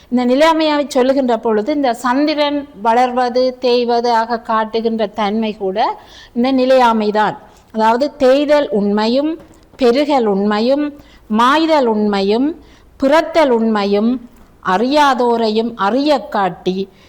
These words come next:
திங்கள் புத்தேள் திரிதரும் உலகத்து. இந்த சந்திரனுடைய இந்த செயற்பாடு எங்களை உணர்த்துவதற்காகத்தான், தேய்வது வளர்வது என்று உணர்த்துவதற்காகத்தான், நிலையாமையை உணர்த்துவதாக, ஆ, புறத்திலே வருகின்றது.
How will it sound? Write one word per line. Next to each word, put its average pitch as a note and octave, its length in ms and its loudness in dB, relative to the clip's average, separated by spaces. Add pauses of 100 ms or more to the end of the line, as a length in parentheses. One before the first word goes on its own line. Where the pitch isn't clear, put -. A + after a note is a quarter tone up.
(140)
திங்கள் D#4 480 0
புத்தேள் G#3 640 -2 (260)
திரிதரும் A#3 540 0
உலகத்து. G3 440 -2
இந்த F#3 400 -2
சந்திரனுடைய A#3 600 0
இந்த G3+ 180 0
செயற்பாடு A#3 880 -2
எங்களை B3 340 0
உணர்த்துவதற்காகத்தான், A#3 1300 -2 (300)
தேய்வது A3 500 0
வளர்வது G#3+ 480 0
என்று G#3 360 -4
உணர்த்துவதற்காகத்தான், G#3+ 1120 -2
நிலையாமையை A3 600 0
உணர்த்துவதாக, G3 840 -2 (600)
ஆ, G#3 320 2 (120)
புறத்திலே A3 460 0
வருகின்றது. G3 720 -2